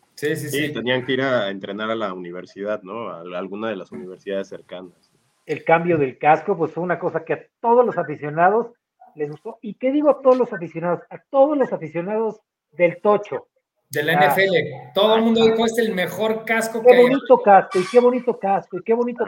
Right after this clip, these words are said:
Speaker 3: casco. O sea, vamos, fue un buen movimiento, pero era un movimiento que entre nosotros, aficionados del equipo,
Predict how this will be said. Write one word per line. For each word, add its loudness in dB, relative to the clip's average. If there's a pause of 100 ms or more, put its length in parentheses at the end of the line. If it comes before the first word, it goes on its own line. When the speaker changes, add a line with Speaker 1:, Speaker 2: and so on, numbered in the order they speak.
Speaker 3:
casco. -10 (420)
O -20
sea, -6 (120)
vamos, -6 (720)
fue -8
un -4
buen 6
movimiento, 0
pero 4
era -2
un -8
movimiento -2
que -2 (320)
entre 0
nosotros, -2
aficionados -2
del 0
equipo, -6